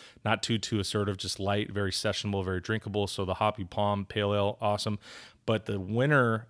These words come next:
of the weekend for me was the New Glory Wild West I P A.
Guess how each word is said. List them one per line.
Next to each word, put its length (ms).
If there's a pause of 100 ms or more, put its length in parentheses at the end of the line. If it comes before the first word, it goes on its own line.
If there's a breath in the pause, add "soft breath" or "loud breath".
(100)
of 200
the 80
weekend 480
for 180
me 500
was 220
the 80
New 260
Glory 360
Wild 320
West 240
I 100
P 180
A. 160